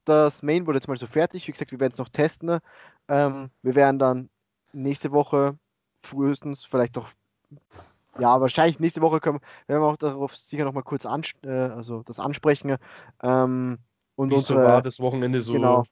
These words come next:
Speaker 2: von unseren,
Speaker 1: Generell,
Speaker 2: äh, Sachen
Speaker 1: genau,
Speaker 2: berichten,
Speaker 1: Änderungen,
Speaker 2: genau.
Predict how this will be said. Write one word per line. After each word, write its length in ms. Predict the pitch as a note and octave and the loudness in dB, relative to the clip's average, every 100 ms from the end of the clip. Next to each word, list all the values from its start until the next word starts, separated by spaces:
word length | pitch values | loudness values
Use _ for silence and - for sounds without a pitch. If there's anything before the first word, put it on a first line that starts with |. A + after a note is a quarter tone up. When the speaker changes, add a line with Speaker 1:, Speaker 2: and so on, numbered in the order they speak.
| _ _ _ | _ _ _
Speaker 2:
von 200 | - B2+ | -10 -6
unseren, 200 | B2 B2 | -2 2
Speaker 1:
Generell, 280 | E3 D3+ D#3+ | 2 4 2
Speaker 2:
äh, 220 | D#3 A#2 A2+ _ _ | 0 -6 -10 _ _
Sachen 340 | - - C3+ C3 | -6 0 0 0
Speaker 1:
genau, 120 | A#2+ | -2
Speaker 2:
berichten, 280 | C#3 - C#3 | -6 -8 -4
Speaker 1:
Änderungen, 220 | C3 C#3 | 0 0
Speaker 2:
genau. 280 | A2+ A#2 A#2 | 0 -2 -4